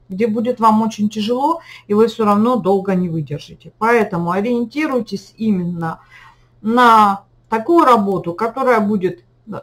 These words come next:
и в удовольствие вам, и денег будет приносить много. Подумайте, может быть, стоит,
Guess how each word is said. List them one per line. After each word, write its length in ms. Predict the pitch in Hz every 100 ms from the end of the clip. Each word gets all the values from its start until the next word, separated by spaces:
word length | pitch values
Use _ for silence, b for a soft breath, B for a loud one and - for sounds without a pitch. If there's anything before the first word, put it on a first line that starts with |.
| _
и 520 | 208 220 208 190 170 175 -
в 80 | 196
удовольствие 840 | 196 220 330 339 - 202 190 185
вам, 380 | 170 165 - - _ _ _ _ _ _ _ _ _ _ b b b b
и 400 | 220 247 262 254 196
денег 460 | 190 269 262 190
будет 300 | 180 175 165
приносить 680 | 180 190 185 185 214 208 -
много. 580 | 185 190 156 139 135 - _
Подумайте, 640 | - 190 254 294 277 262 226
может 560 | 196 202 226 262 240
быть, 220 | 233 302
стоит, 500 | - - 208 208 202